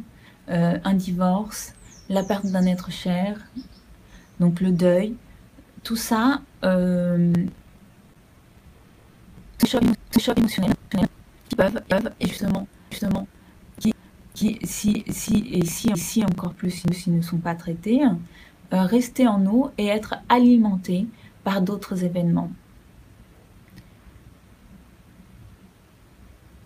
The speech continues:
Et ce point, en fait, il est assez, euh, important pour parler, euh, d'un, d'un autre effet,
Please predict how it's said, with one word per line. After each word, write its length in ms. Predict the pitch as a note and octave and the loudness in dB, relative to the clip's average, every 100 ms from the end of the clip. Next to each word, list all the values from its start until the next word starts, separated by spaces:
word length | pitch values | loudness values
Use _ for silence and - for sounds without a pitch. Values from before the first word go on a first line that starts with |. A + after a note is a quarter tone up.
| - - | -18 -6
Et 120 | G#3+ | -4
ce 200 | - - | -4 -10
point, 380 | - A#3+ B3+ C4 | -4 4 6 6
en 60 | |
fait, 280 | - A3+ A3+ A3 | 4 -2 -2 -2
il 220 | F#3+ F#3+ | 0 0
est 100 | F#3 | 0
assez, 560 | F#3 F#3 - A#3 A#3 | -2 -4 -6 -2 0
euh, 440 | G#3 F3 E3+ E3+ E3+ E3+ - - - - - - - - | 0 0 0 0 -2 -6 -10 -20 -20 -20 -20 -20 -20 -8
important 440 | G3 F#3 F#3+ A#3 | -4 -4 0 2
pour 140 | A#3 F3+ | 2 0
parler, 420 | F3+ F3+ G3 G#3 | -2 0 0 0
euh, 120 | F#3 | 0
d'un, 360 | F3 F3 F3 F#3+ - | -2 -2 -2 -2 -2
d'un 220 | F#3 F3+ | 0 0
autre 220 | F#3+ - | 0 -6
effet, 380 | F3+ G#3 G#3 | -8 -4 -2